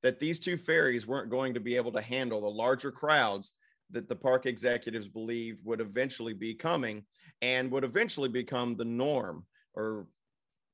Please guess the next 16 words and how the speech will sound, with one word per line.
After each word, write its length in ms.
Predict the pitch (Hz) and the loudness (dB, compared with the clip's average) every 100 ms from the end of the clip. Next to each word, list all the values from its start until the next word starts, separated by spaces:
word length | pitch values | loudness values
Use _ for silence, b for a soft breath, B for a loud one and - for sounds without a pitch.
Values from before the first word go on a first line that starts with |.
| _ _ _ - | _ _ _ -4
uh, 160 | 113 110 | -2 -2
you 120 | 135 | 0
know, 180 | 147 135 127 139 107 | 2 2 0 -4 2
they, 220 | 147 151 | 4 4
they 260 | 135 139 | 2 2
believed 320 | 127 131 139 117 | 4 4 2 4
that 120 | 123 | 2
normal 380 | 127 165 170 143 | 6 6 6 4
park 280 | 160 151 135 | 4 2 2
operations 640 | 123 113 127 120 107 98 | 0 0 0 0 -6 -6
were 140 | 110 | -6
going 340 | 104 117 110 104 | -2 -2 -2 -4
to, 240 | 107 104 98 b b b - | -6 -6 -6 b b b -8
to 120 | 110 | -6
be 200 | 104 120 | -2 -2
expecting 960 | 107 - - 143 147 147 120 101 95 | -2 -6 0 6 6 4 -2 -4 -6